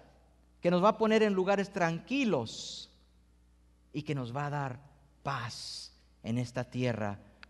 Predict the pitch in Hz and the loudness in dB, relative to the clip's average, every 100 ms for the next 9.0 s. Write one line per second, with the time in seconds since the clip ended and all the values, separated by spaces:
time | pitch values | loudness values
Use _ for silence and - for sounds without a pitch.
0 | _ _ - 127 120 117 117 - 120 117 | _ _ -6 -2 -2 -2 -6 -8 -8 -6
1 | 127 117 - 98 104 - _ _ 123 135 | -6 -6 -6 -8 -10 -16 _ _ 0 0
2 | 135 143 143 147 147 156 147 156 151 147 | 0 -2 -4 -4 -2 -2 0 0 0 0
3 | 143 - 147 147 127 117 113 - - - | 0 -2 -2 0 -2 -2 -6 -6 -12 -2
4 | 131 139 139 127 - 123 117 - 143 156 | 0 0 -2 -4 -2 -4 -4 -6 -4 -2
5 | 147 127 107 104 - - - - - 123 | -2 -2 -4 -6 -10 -20 -20 -20 -6 -2
6 | 120 110 107 101 - - - 117 110 110 | 0 2 0 -2 -10 -20 -6 -4 -2 -2
7 | 113 107 98 98 95 - - _ _ _ | -2 -2 -4 -6 -8 -14 -20 _ _ _
8 | _ _ 147 139 156 180 226 143 120 120 | _ _ -6 -4 -2 0 0 2 0 -2